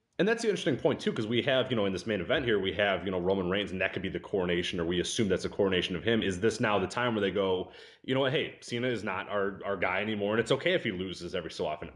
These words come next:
I don't think so. I don't think that they're ready to do that yet. I think they're gonna do it somewhat in storyline over the next, you know, few years or whatever,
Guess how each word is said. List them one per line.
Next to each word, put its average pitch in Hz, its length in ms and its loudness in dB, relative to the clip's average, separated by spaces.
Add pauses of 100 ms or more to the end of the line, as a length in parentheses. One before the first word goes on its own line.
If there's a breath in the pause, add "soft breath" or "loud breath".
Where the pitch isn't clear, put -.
I 143 180 4
don't 147 200 2
think 120 180 -2
so. 190 380 -2
I 110 100 -2
don't 135 180 0
think 131 140 -2
that 120 80 -6
they're 110 220 0 (100)
ready 104 300 -2
to 92 100 -8
do 92 160 -4
that 107 260 2
yet. 98 420 0 (200 loud breath)
I 113 60 2
think 113 100 2
they're 98 140 0
gonna 95 140 0
do 98 200 2
it 98 100 0
somewhat 104 360 2
in - 40 -6
storyline 95 460 0
over 87 140 2
the 90 80 0
next, 87 260 0
you 95 80 2
know, 80 80 0
few - 220 -4
years 147 340 0
or 127 60 0
whatever, 101 480 0